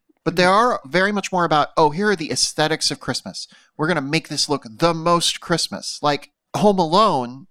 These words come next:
is an extremely, I'm using conservative in the sense of just, like, a, a general mo-, generalized movement toward defending a particular way of life against all change. Home Alone is, is basically that. Now, granted,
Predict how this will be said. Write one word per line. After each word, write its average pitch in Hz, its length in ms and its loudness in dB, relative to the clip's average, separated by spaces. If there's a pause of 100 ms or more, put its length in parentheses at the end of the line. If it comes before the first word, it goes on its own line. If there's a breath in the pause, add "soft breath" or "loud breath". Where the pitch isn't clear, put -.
is 160 500 0 (160)
an 190 120 0
extremely, 240 680 -2
I'm 165 140 0
using 196 280 -4
conservative 165 840 0
in 143 180 -6
the 135 80 -6
sense 135 380 -4
of 117 160 -2
just, 123 200 -4
like, 113 200 -2
a, 123 200 -4
a 131 120 -2
general 160 680 0
mo-, 139 400 -4
generalized 208 480 0
movement 135 360 -8
toward 127 440 0 (140)
defending 175 520 0
a - 60 -2
particular 156 640 -2
way 131 160 2
of 120 120 -2
life - 440 -2
against 123 360 -2
all 127 140 4
change. 101 520 -6
Home 240 200 2
Alone 202 260 4
is, - 320 -8
is - 160 -6
basically 170 600 0
that. 101 260 -2
Now, 151 100 2
granted, 147 460 -2